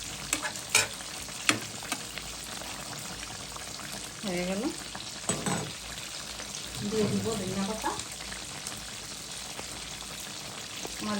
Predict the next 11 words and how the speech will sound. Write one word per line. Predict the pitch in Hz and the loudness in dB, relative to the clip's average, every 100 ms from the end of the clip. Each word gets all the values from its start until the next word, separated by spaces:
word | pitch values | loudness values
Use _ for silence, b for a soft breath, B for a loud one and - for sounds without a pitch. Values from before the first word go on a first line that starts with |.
| 208 | 6
ভিডিওটা | 202 214 196 190 | 8 8 8 6
যদি | 190 196 185 | 4 2 4
ভালো | 185 185 | 6 6
লেগে | 190 196 | 6 6
থাকে | 202 185 185 | 8 6 6
তাহলে | 185 180 180 202 - - - - - | 2 4 4 4 2 -4 -4 -4 2
সাবস্ক্রাইব, | - 196 - 180 180 175 | 4 4 6 6 6 6
লাইক, | 175 175 - | 6 6 2
শেয়ার, | - 175 180 - | 2 6 6 4
কমেন্ট | 185 180 180 - | 4 4 4 4
করবেন। | 185 175 220 | 4 6 4